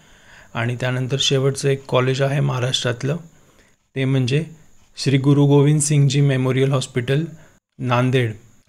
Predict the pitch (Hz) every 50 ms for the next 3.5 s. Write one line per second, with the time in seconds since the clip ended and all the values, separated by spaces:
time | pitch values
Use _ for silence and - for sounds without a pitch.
0 | _ _ - - 127 120 - 151 139 139 143 147 160 151 151 147 143 135 135 135
1 | 139 131 - - 147 143 147 - 151 143 135 139 - 135 127 123 127 127 123 117
2 | 120 120 123 131 131 131 139 143 165 139 127 123 127 120 - - 127 131 127 -
3 | 127 123 123 127 135 - - 131 123 127